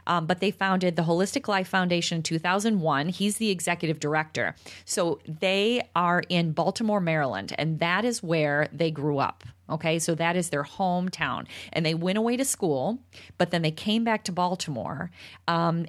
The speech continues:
and they teach yoga and mindfulness to diverse populations,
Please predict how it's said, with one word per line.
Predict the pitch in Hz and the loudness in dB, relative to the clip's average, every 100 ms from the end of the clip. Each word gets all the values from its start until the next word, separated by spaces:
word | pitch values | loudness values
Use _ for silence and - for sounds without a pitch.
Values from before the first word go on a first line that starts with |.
| - | -2
and | 175 175 175 175 - | 0 2 2 0 -6
they | 151 170 165 165 156 _ _ _ - | 0 2 4 0 -4 _ _ _ -8
teach | - 262 269 - - | -2 0 0 -2 -6
yoga | - 156 196 233 262 285 285 - | -10 -2 0 2 0 0 -2 -2
and | 190 180 | 0 2
mindfulness | 185 196 226 214 143 120 92 160 - - - - - - | 2 2 2 0 -2 -2 -2 -2 -2 -4 -8 -20 -20 -8
to | - 208 190 | 0 2 2
diverse | 175 180 214 - | 2 2 0 0
populations, | - 190 170 170 180 - 69 - - | -2 0 2 2 2 0 -4 -6 -10